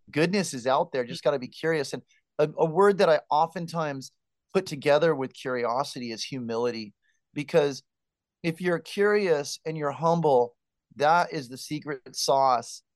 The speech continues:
really, of going forward, because the humility allows for fu-, for future experimentation and, um, and education. It really does. And it's like,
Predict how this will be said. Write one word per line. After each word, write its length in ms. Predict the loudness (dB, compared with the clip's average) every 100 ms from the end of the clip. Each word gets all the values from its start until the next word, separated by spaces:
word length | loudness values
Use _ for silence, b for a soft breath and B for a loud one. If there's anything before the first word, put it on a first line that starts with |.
| _ -10
really, 480 | 0 4 4 2
of 180 | -2 -4
going 320 | 0 0 -2
forward, 560 | -4 0 0 0 -4 -6 -16
because 440 | -4 -2 -2 -6 _ _ -6
the 80 | -6
humility 880 | -4 -2 2 2 2 -2 -6 -8 -14 _ _ _ _ _ _ _ _ _ _ _ -2
allows 500 | 2 4 4 2 -4 -14 _
for 220 | -6 -6
fu-, 320 | -6 -8 -8 -10 -20
for 140 | -6 -4
future 580 | -4 -6 -2 -2 -2 -4
experimentation 1120 | -12 -2 0 0 -2 -6 -8 -6 -6 -6 -8 _ _ _
and, 400 | -4 -2 -2 -4 -6
um, 340 | -4 -2 -4 -8
and 120 | -8 -6
education. 760 | -6 -8 -10 -10 -10 -12 -12 -12
It 140 | -8
really 280 | 0 2 0
does. 400 | 0 -4 -4 -8
And 100 | -8
it's 160 | -2 0
like, 160 | 0